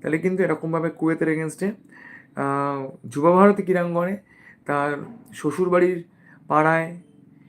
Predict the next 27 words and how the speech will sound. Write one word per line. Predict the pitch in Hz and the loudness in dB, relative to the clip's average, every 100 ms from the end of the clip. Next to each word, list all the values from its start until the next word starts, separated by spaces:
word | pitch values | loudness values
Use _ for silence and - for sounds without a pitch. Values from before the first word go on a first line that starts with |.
| _ _ | _ _
তিনি | 147 143 | -6 -2
যেখান | 143 160 | -2 -2
থেকে | 160 165 | -4 -4
ফুটবল | 165 147 156 156 | -6 0 2 4
ক্যারিয়ার | 156 151 156 | 4 2 2
স্টার্ট | 151 143 143 | 0 -4 -2
করেছিলেন, | 156 156 156 151 151 151 151 _ _ _ _ | 0 0 0 -2 -2 -6 -14 _ _ _ _
তার | 135 135 135 | -6 -4 -4
শ্বশুরের | - 135 165 175 | -6 -4 -2 -2
সামনে, | - 151 151 151 | -4 -4 -4 -4
তার | 151 | -6
শাশুড়ির | 147 131 151 160 | -8 -8 -6 -6
সামনে, | - 147 147 151 156 _ _ _ _ _ | -6 -8 -6 -6 -8 _ _ _ _ _
তার | 139 | -8
বউয়ের | 127 143 180 | 0 2 2
সামনে, | 180 175 160 160 160 | 2 -4 -4 -4 -4
তার | 151 143 | -4 -4
হোল | 127 170 185 | -2 0 0
ফ্যামিলির | 170 151 202 240 | -2 2 2 2
সামনে | - 180 175 180 175 - _ _ - | 2 0 0 -4 -6 -14 _ _ -10
এরকমভাবে | - 151 160 175 170 160 | 0 2 2 2 2 2
নায়কোচিতভাবে | 147 143 160 190 180 165 147 143 | -2 -2 0 0 -2 -4 -4 -4
তিনি | 151 143 135 | -4 -6 -6
কিন্তু | 143 131 185 202 _ - _ _ | -8 -4 -6 -6 _ -20 _ _
রিটায়ারমেন্ট | 127 131 143 139 139 | 0 2 2 0 -4
নিতেন | 127 123 127 | -6 -6 -6
না। | 120 120 | -6 -8